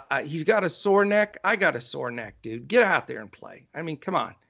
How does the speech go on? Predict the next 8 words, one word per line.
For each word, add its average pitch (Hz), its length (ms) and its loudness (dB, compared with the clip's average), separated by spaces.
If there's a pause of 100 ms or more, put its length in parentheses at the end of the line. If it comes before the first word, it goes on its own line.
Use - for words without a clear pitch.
(300)
This 175 240 -2
is 151 140 -10
ridiculous. 131 800 -6
I 135 100 -2
mean, 135 340 -2
it's 127 300 -8
two 254 300 6
one. 180 500 4